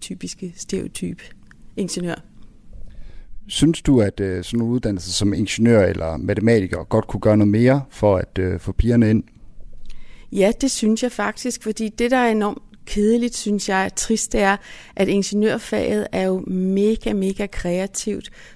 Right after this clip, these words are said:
Speaker 1: men det kommer ikke rigtig ud, når man sådan, øh, kommer ud til, øh,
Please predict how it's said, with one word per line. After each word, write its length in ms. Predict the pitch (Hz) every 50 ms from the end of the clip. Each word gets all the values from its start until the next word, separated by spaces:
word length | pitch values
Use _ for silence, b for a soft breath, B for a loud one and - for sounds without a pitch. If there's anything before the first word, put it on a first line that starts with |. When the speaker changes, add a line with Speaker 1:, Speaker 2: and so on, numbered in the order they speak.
| B B
Speaker 1:
men 120 | 208 202
det 120 | 190 233 -
kommer 260 | - 220 220 214 208
ikke 160 | 220 220 - -
rigtig 320 | 202 202 202 - - 214 - -
ud, 300 | 226 220 220 208 208 214
når 140 | 214 208 196
man 120 | 196 190
sådan, 380 | 190 - - 196 190 196 202 196
øh, 160 | 185 180 175 175 B B B B B
kommer 280 | - 190 185 190 185 185
ud 240 | 185 190 196 -
til, 420 | - - - - 208 196 190 180 185
øh, 220 | 185 180 170 170